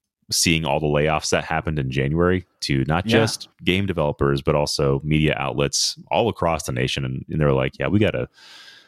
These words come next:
Speaker 1: we gotta button up. Let's just do, go ahead and bite this bullet and make this happen." So
Speaker 2: It's crazy too, 'cause it, it kinda seems like it happens every five years at I G N. Like, I've been I G N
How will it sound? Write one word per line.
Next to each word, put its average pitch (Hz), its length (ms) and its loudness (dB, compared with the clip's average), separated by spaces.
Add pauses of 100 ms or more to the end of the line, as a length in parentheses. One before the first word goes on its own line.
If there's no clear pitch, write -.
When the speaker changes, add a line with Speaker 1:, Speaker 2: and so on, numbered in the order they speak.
(220)
Speaker 1:
we 117 120 0
gotta 82 140 4
button 67 280 -2
up. 64 400 -2
Let's 90 160 0
just - 260 -2
do, 71 180 2
go 76 180 0
ahead 67 140 0
and 67 60 -2
bite 69 180 0
this - 120 -2
bullet 69 240 0
and 67 100 -2
make 67 120 0
this 65 160 -4
happen." 65 340 -4
So 65 280 0
Speaker 2:
It's 65 120 -2
crazy 151 400 0
too, 135 300 4
'cause 117 200 2
it, - 160 0
it 131 160 2
kinda 196 240 2
seems 135 360 2
like 127 100 2
it 80 80 -2
happens 104 400 -2
every 98 180 -2
five 95 300 -2
years 98 240 -2
at 110 60 -6
I 104 120 0
G 107 140 -4
N. 107 140 -2
Like, 90 160 -6 (100)
I've 151 180 0
been 143 300 0 (580)
I 117 200 2
G 120 200 -4
N 107 220 0